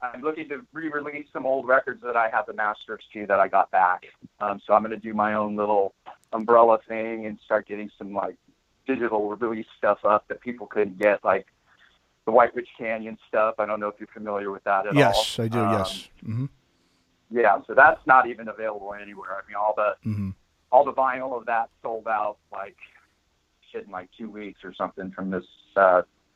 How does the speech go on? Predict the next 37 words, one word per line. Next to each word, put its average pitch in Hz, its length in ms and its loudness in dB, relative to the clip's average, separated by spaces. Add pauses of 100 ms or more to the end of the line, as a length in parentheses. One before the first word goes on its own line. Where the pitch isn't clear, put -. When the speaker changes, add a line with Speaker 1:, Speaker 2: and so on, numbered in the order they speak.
(440)
Speaker 1:
German, 104 520 2
um, 95 380 4 (800)
record 123 260 0
company 104 260 -8
called, 98 380 2 (180)
um, 95 320 -2
Cosmic 104 440 -2
Artifacts. 87 600 -4 (360)
Speaker 2:
Mm-hmm. 101 240 -8 (720)
Speaker 1:
So 143 320 10
there's 156 220 -2
no 180 160 0
digital 151 720 -2 (100)
copy 151 280 2
of 117 80 -12
that 113 160 -4
out 123 200 -2
there. 107 140 -10
The 107 60 -12
only 123 180 -12
thing 117 180 -20
is 107 80 -20
just - 160 -20
stuff 107 200 -6 (120)
people - 160 -20
put 104 160 -8
up 101 140 -2
on 95 160 -4
YouTube. 95 500 -10 (280)
Um, 98 440 -2 (100)
but 110 120 -4
that's 143 260 6
one 147 200 6
release 131 340 -2
I'm 127 140 0
gonna 120 240 -8
do. 113 420 -6